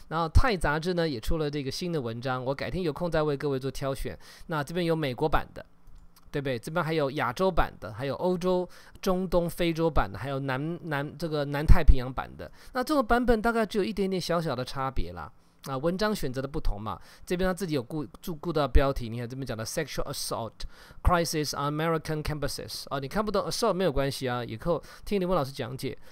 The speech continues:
林文老师讲解就很简单，讲解经济学人杂志跟泰杂志，一个月 total 两百块，但我是收年费的哦，所以你自己算一下，二乘以两百乘以十，十二，OK，OK，我们先介绍到此，希望你持续成为林文老师的忠实订户，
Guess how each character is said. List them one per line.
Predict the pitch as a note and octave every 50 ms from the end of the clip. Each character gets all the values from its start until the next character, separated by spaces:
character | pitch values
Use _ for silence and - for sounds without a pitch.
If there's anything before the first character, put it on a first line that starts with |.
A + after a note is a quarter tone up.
| -
林 | - A3+
文 | D4
老 | C#4+ A#3+
师 | A3 G3
讲 | - A3 B3
解 | G#3+ G3+
就 | F3+ F#3 F3+
很 | E3 F3+
简 | D#3+ D3+ B2+ G#2
单， | F#2 A#2 A2 G#2+ A2+ B2
讲 | - C#3+ C#3+
解 | C#3
经 | B2 - F#3 F3+
济 | E3
学 | C3 - C3
人 | B2+ C#3
杂 | C3 C#3 B2 B2
志 | A#2 C3
跟 | - C#3 C3+
泰 | C3 - D3 B2+ A#2+
杂 | - A#2 G2 F#2+
志， | G#2 - B2+ A#2 - - - - - - - -
一 | D#3+ E3+
个 | E3+ G3
月 | G3 G#3 A3+ G#3+ F3 - - -
total | - - E3 F3 - E3+ D3+ B2+
两 | A#2+ B2 B2+
百 | A#2+ B2 -
块， | A#2 - B2+ A#2 - - - -
但 | F#3 F#3+
我 | D#3+
是 | D3 C#3+
收 | - F#3+ F3
年 | D#3+ C#3 C3 C3+
费 | - F3 D#3+ D3
的 | C#3 C3
哦， | C3+ C3+ C3+ - - - -
所 | - F#3
以 | D3
你 | B2+
自 | - E3
己 | C#3+ C3
算 | B2 - D3+ C3+
一 | C3
下， | B2+ C3+ B2 -
二 | - E3+ D3+ C3
乘 | - - C3 B2+
以 | -
两 | B2+ B2+ C#3 D#3+
百 | D#3 C3 A2+
乘 | - - B2 B2
以 | B2 A2 - -
十， | - - B2+
十 | - - - - C3
二 | C3 C#3 C3 A2+ - - - -
，OK，OK， | - - G#2+ - A#2+ - - - - - - - G#3 B3+ B3 -
我 |
们 | E3 E3+
先 | - G3+ G#3
介 | G3+ G#3+ F#3
绍 | F3 E3+
到 | D#3+ D#3 D3+ C3
此， | B2 - - - A#2 -
希 | - - D#3
望 | D3
你 | C#3 C3
持 | - - -
续 | C3 - G3+ F3 - - - - -
成 | - - D3+
为 | C#3+ C#3+
林 | D3+ E3+
文 | F#3+
老 | F3+ C#3+ -
师 | - - D3+
的 | C#3+
忠 | C3+ - E3+ E3+
实 | E3 - C#3 B2+ - -
订 | - D#3 C#3
户， | C3 - D3+ C3